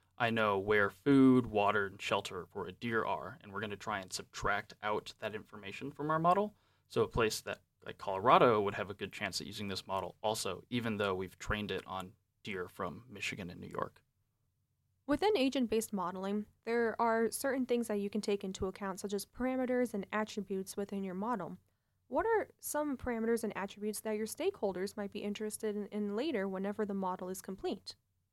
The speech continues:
Speaker 1: So since I'm modeling all the deer as individuals in this model,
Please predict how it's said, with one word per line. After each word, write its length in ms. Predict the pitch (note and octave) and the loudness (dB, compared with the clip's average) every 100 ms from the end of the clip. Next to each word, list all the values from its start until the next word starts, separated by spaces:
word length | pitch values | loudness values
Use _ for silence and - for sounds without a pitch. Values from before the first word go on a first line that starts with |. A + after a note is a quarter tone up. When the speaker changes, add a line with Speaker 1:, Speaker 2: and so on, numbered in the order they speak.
| _ _ _ _ _ _ _ _ - | _ _ _ _ _ _ _ _ -2
Speaker 1:
So 80 | C3+ | -2
since 300 | - G#3+ A3 | 0 0 2
I'm 160 | F#3 | 4
modeling 520 | C3 G#2+ A2 A#2+ A#2+ A2+ | 6 6 6 4 0 0
all 180 | G#2+ | 0
the 80 | G#2+ - | -2 -8
deer 320 | - F#2+ A2+ B2+ | -6 0 0 0
as 140 | A2 | -4
individuals 640 | G#2+ G#2 G2+ F#2+ G#2 - G2 | -4 -4 -8 -4 -4 -4 -10
in 80 | |
this 140 | F#2+ - | -18 -10
model, 340 | G#2+ B2 F3 | -2 0 0